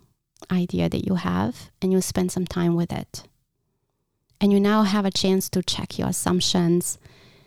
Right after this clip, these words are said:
maybe discover that what you thought was straight is actually curved and what was curved is actually straight. And so a lot of things get mixed up. The allure of the original idea is still there because you can see that pretty flower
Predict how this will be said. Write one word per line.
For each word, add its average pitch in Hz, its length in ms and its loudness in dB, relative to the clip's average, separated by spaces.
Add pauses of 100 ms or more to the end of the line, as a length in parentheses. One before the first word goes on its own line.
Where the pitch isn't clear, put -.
(200)
maybe 240 300 4
discover 190 680 2
that 175 240 0
what 196 180 0
you 202 120 4
thought 185 320 0
was 185 160 2
straight 175 380 0
is 180 140 0
actually - 440 -2
curved 170 460 -4
and 175 260 2
what 185 180 0
was - 160 -4
curved 180 300 -2
is 180 100 -2
actually 180 300 -2
straight. 170 480 0
And 175 300 2 (540)
so - 220 0
a 208 100 6
lot 220 240 4
of 247 100 2
things 208 360 0
get 185 220 -2
mixed - 340 -2
up. - 260 -4 (440)
The 196 140 2
allure 196 420 4
of 220 160 0
the 190 140 2
original 170 420 2
idea 170 360 2
is 165 140 0
still 165 280 0
there 165 220 2
because 202 280 0
you 185 80 2
can 180 180 0
see 185 640 0 (760)
that 190 300 -2
pretty 196 220 2
flower 175 600 0